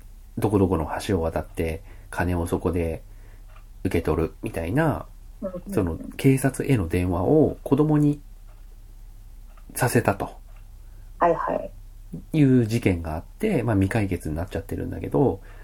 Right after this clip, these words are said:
Speaker 1: ある日突然、
Speaker 2: うん。
Speaker 1: あの、星野源が、まあ、テーラーやってるんですけど、背広作る人ね。
Speaker 2: はいはい。
Speaker 1: で、あの、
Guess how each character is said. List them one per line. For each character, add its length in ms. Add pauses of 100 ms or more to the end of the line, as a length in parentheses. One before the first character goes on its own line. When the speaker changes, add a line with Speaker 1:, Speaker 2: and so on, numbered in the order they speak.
(160)
Speaker 1:
あ 100
る 120
日 80
突 240
然、 200
Speaker 2:
う 440
ん。 80
Speaker 1:
あ 100
の、 440
星 200
野 80
源 260
が、 320 (1000)
ま 80
あ、 20
テ 240
ー 20
ラ 120
ー 40
や 80
っ 60
て 100
る 80
ん 40
で 80
す 40
け 80
ど、 60
背 120
広 220
作 140
る 80
人 160
ね。 160 (760)
Speaker 2:
は 100
い 40
は 200
い。 40
Speaker 1:
で、 160
あ 100
の、 640